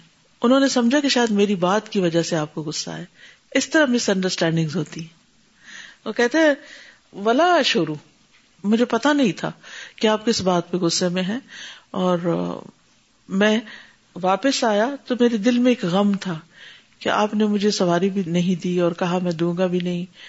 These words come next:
اور، آ، آپ ٹھیک سے بولے بھی نہیں، شاید میرا ہی کوئی قصور ہو۔ کیونکہ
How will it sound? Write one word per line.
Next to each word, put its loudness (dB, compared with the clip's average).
اور، -6
آ، -4
آپ -2
ٹھیک -2
سے 0
بولے 2
بھی -2
نہیں، -2
شاید 0
میرا 2
ہی 4
کوئی 0
قصور 0
ہو۔ -4
کیونکہ -2